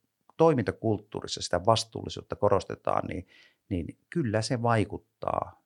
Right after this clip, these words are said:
aina siihen lähipiiriin. Ja se, johdolle se on aivan erityisen tärkeää, että sen on näytettävä sitä, mutta asiantuntijakulttuurissa niin hyvin laajasti vaikuttavuuden ajattelutapaa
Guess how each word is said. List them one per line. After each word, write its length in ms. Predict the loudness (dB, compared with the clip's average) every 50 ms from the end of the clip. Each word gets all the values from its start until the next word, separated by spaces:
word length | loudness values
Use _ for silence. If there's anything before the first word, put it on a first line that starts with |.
| _ _
aina 240 | -4 -4 -4 -4
siihen 340 | -6 -6 -6 -6 -6 -6 -4
lähipiiriin. 720 | -4 -2 -4 -4 -6 -8 -10 -10 -10 -10 -10 -10 -8 -8 -6
Ja 100 | -6 -8
se, 140 | -8 -12 -14 -14 -14 -16 -16 _ -8
johdolle 560 | 0 2 2 2 2 -2 -6 -4 -4 -4 -4
se 120 | -4 -6 -6
on 100 | -4 -2
aivan 260 | -2 -2 -2 -2 -2
erityisen 560 | -2 0 0 0 -2 -2 -4 -2 -2 -4 -4
tärkeää, 440 | 0 0 0 0 0 -4 -6 -8 -8
että 140 | -8 -10 -10
sen 140 | -10 -8 -8 -4 -2
on 200 | 0 2 2 2
näytettävä 540 | 2 0 -2 -4 -6 -8 _ -10 -6 -6 -4
sitä, 300 | -6 -6 -10 -10 -10 -10
mutta 360 | -10 -10 -14 _ -4 -4 -4 -2 -2
asiantuntijakulttuurissa 1300 | -8 -6 -4 -4 -6 -4 -4 -4 -4 -2 -4 -6 -4 -4 -6 -6 -6 _ -10 -10 -8 -6 -6 -6 -8 -8 -8
niin 180 | -8 -10 -10 -12 -12
hyvin 300 | -6 -4 -4 -4 -2 -2
laajasti 540 | 0 0 0 0 -2 -4 -6 -8 -12 -14 _ _ -20 -20 -20 -20 _ 0 2
vaikuttavuuden 920 | 2 2 2 -2 -10 _ -8 -8 -8 -8 -8 -10 -8 -6 -6 -6 -8 -10 -14 _ _ _ _ _ _ _
ajattelutapaa 1080 | 0 2 4 4 2 0 _ -8 -6 -6 -6 -6 _ 0 0 0 0 0 -2 0 0